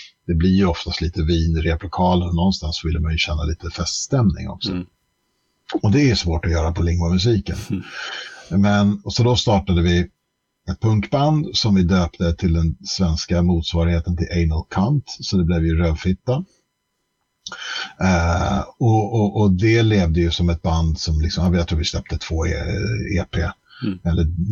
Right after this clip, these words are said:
Speaker 1: ja, elva spårs historier, tio minuter lång eller något sånt där. Eh, men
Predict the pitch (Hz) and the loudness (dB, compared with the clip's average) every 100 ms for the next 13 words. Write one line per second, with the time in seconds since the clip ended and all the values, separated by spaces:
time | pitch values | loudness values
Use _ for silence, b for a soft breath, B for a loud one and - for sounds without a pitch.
0 | 85 85 95 - 90 85 85 - - 82 | -2 -2 -6 -4 -2 0 -2 -4 -2 -2
1 | - - 101 - 85 82 85 87 _ - | -2 -4 -6 -2 0 0 -2 -4 _ -6
2 | 87 82 82 80 90 90 82 - 82 80 | 0 2 0 -2 -2 -2 -2 0 0 0
3 | - 87 90 - B B B B B B | -2 -4 -4 -8 B B B B B B
4 | B 95 98 90 92 90 90 87 90 - | B 0 2 4 4 4 4 2 0 -4
5 | _ _ _ _ _ _ - - - 104 | _ _ _ _ _ _ -20 -14 -2 2
6 | 104 107 | 2 0